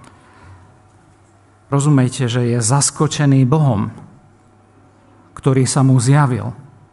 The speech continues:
Je zaskočený sebou samým, prekvapený sám zo seba, zaskočený vážnosťou tej úlohy. Ako bude reagovať? Príjme to? Bude ochotný?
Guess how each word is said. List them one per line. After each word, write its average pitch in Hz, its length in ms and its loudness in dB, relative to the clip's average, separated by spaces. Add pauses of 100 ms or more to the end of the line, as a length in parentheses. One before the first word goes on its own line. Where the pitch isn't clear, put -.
(540)
Je 123 160 -4
zaskočený 131 800 -2
sebou 139 480 2
samým, 131 560 0 (560)
prekvapený 135 720 2
sám 139 320 2
zo 120 80 -2
seba, 123 400 -2
zaskočený 139 720 0
vážnosťou 147 800 2
tej 143 240 -2
úlohy. 139 480 0 (1800)
Ako 143 240 0
bude 143 240 4
reagovať? 143 640 0 (1120)
Príjme 165 400 4
to? 139 160 0 (720)
Bude 143 320 4
ochotný? 156 640 -2